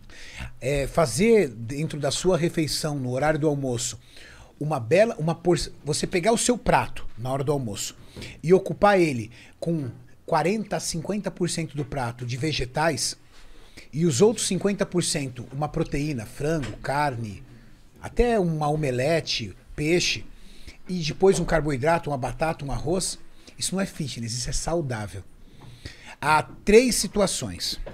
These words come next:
Ser uma pessoa saudável, ser uma pessoa fitness e o fisiculturismo. Fisiculturismo é Fórmula um.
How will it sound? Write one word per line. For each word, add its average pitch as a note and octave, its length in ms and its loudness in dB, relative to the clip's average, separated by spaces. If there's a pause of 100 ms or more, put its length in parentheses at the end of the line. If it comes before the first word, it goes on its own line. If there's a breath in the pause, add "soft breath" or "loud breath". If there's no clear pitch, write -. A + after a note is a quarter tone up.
(1300 loud breath)
Ser - 440 6
uma G#3 120 6
pessoa D#3 340 0
saudável, B2 640 0 (180)
ser F#3+ 240 4
uma F#3+ 140 2
pessoa D#3+ 320 2
fitness F#3+ 600 -2
e D#3+ 100 -2
o D#3+ 40 4
fisiculturismo. D#3 800 -2 (460 loud breath)
Fisiculturismo E3 760 0
é - 20 -2
Fórmula F#3+ 680 4
um. A#2+ 140 -2